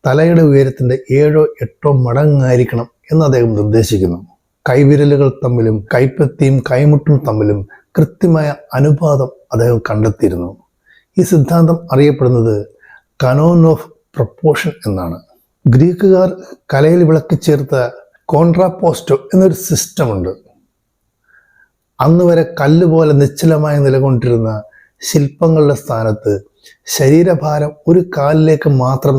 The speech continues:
നൽകി ഇടുപ്പ് അല്പം ചെരിഞ്ഞ രീതിയിലുള്ള സ്വാഭാവികമായ നിൽപ്പ് അവർ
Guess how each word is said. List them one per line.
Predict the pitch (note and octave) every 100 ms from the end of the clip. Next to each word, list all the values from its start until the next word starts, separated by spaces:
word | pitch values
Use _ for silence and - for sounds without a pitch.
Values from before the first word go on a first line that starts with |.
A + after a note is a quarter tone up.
| A#2
നൽകി | G2+ G2+ G2+ G2 - - -
ഇടുപ്പ് | D3+ E3 F3+ - _ -
അല്പം | C3+ - D3 -
ചെരിഞ്ഞ | D#3 C#3+ E3 E3+ C3+
രീതിയിലുള്ള | A#2 A2+ G#2 G2 F#2 F#2 - _ _ _ _ _ _ -
സ്വാഭാവികമായ | - D3+ D3 D#3 D#3+ D#3+ D#3+ C#3 B2 A#2 - - C3
നിൽപ്പ് | D3 D3 - G#2+ - - - -
അവർ | C3